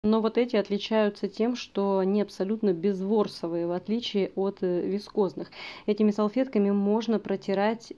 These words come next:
технику. Не остается никаких разводов, абсолютно матовая, чистая поверхность.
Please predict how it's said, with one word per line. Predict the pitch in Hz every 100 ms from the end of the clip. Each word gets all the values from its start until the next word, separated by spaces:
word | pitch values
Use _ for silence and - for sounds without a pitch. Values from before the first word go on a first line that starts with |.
| -
технику. | - 190 175 180 175 170
Не | 185 202
остается | 196 208 190 190
никаких | 180 170 175 180
разводов, | 175 175 196 247 220 -
абсолютно | - 185 185 185 180 170 -
матовая, | 180 196 196 170 175
чистая | - 202 - -
поверхность. | - 175 208 240 220 208